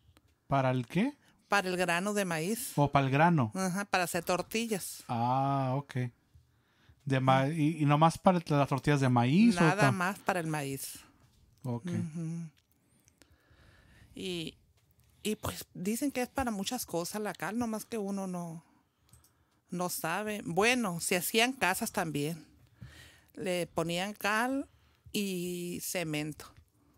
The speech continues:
Speaker 1: Ah, ok.
Speaker 2: Y arena,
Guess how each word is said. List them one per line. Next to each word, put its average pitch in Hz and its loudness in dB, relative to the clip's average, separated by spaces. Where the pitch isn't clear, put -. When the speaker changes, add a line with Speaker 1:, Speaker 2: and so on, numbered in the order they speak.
Speaker 1:
Ah, 139 -6
ok. - -6
Speaker 2:
Y 196 -6
arena, 156 -4